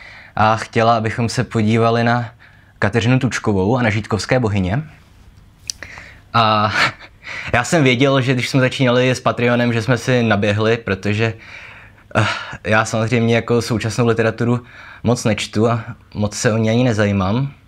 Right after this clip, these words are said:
což je samozřejmě čistě moje chyba. V současné literatuře je spousta věcí, akorát já jsem prostě konzerva,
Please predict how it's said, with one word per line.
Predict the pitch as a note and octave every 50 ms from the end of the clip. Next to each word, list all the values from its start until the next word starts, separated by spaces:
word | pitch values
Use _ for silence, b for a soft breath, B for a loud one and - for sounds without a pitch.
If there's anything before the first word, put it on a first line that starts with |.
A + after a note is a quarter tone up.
| - _ b b b b b b b
což | - - G#2 G2
je | G#2+
samozřejmě | - A2 G#2 F#2+ G#2 G#2 G#2 G#2 G#2
čistě | G2+ - G#2 - - G#2+
moje | G2+ G2+ G#2 G2
chyba. | - G#2 F2 F2+ G2 A2
V | G#2+ -
současné | - G2 F#2 - F2+ - G2
literatuře | G2 F#2 F#2 F2+ F2+ F2+ - F#2+ F#2 F#2+
je | G2
spousta | F#2+ - - F#2 F2+ - - G2+
věcí, | F#2 F#2 F2+ - - - G2+ F#2
akorát | E2 - - F#2+ F#2 F#2+ -
já | G2+ F2 F2+
jsem | - G#2+ F2+
prostě | - F2+ - - G2+
konzerva, | F#2+ - F#2 F#2 F#2 F#2 F#2 F#2+ G2 F#2+